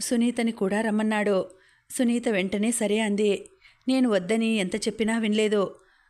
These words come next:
సునీత మర్నాడు మధ్యాహ్నం విజయ్ వెంట పాదయాత్రకి వెళ్ళిపోయింది. నేను తల పట్టుకొని కూర్చున్నాను. "ఈ విజయ్ ఎక్కడి నుంచి ఊడిపడ్డాడ్రా బాబూ?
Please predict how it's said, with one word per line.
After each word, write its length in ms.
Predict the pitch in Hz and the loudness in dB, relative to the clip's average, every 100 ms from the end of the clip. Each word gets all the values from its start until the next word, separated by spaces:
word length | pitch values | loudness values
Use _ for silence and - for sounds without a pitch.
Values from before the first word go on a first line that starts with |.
| - | -10
సునీత 600 | - 247 247 247 226 220 | 0 2 2 0 0 -2
మర్నాడు 460 | 220 220 214 220 220 | -2 0 0 0 0
మధ్యాహ్నం 720 | 214 175 202 202 214 208 202 - | 0 0 -2 0 0 -2 -4 -6
విజయ్ 320 | 208 233 233 | -2 2 2
వెంట 240 | 196 190 202 202 - - - _ | 2 0 0 0 -4 -14 -20 _
పాదయాత్రకి 680 | 226 226 220 214 208 190 185 | -4 0 2 2 0 -4 -2
వెళ్ళిపోయింది. 760 | 240 220 214 214 208 208 196 - - - _ _ | 0 0 0 0 0 2 0 0 -12 -20 _ _
నేను 220 | 226 220 214 | -2 -2 -2
తల 220 | 202 202 | -2 -2
పట్టుకొని 480 | 208 208 - 202 226 | -2 -4 -4 -2 -2
కూర్చున్నాను. 720 | 226 220 233 214 208 208 185 - _ - _ _ - | -2 -2 0 0 2 0 -2 -8 _ -20 _ _ -4
"ఈ 160 | 202 | -2
విజయ్ 360 | 196 196 220 226 | -2 0 2 2
ఎక్కడి 280 | 226 233 220 | 0 -2 -2
నుంచి 200 | 214 233 | -2 0
ఊడిపడ్డాడ్రా 680 | 214 202 214 202 202 208 | -2 0 -2 0 0 0
బాబూ? 600 | 208 185 185 220 214 180 | 0 -2 0 2 2 0